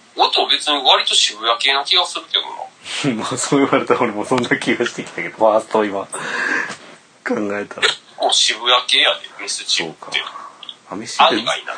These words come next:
Speaker 1: え、
Speaker 2: え、
Speaker 1: っていうのが、
Speaker 2: うん。
Speaker 1: あの、ドラムのさ、ジェンがさ、
Speaker 2: うん。
Speaker 1: 割とさ、なんかこう、初期の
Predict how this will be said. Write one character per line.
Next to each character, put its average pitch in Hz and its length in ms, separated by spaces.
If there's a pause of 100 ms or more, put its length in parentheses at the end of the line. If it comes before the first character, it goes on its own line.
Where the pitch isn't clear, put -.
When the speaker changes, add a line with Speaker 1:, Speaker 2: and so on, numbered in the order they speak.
(120)
Speaker 1:
え、 165 140
Speaker 2:
え、 165 40
Speaker 1:
っ 180 40
て 226 60
い 269 60
う 277 60
の 226 100
が、 160 260
Speaker 2:
う - 20
ん。 - 40 (120)
Speaker 1:
あ 139 180
の、 139 260 (1120)
ド 508 120
ラ 349 220
ム - 160
の 262 100
さ、 - 220 (1120)
ジ - 120
ェ 226 200
ン - 20
が - 120
さ、 - 200 (260)
Speaker 2:
う 95 40
ん。 87 260 (1500)
Speaker 1:
割 196 200 (100)
と 190 100
さ、 - 200 (1400)
な 196 180
ん - 40
か - 180
こ - 160
う、 - 40 (1400)
初 285 260
期 - 140
の - 260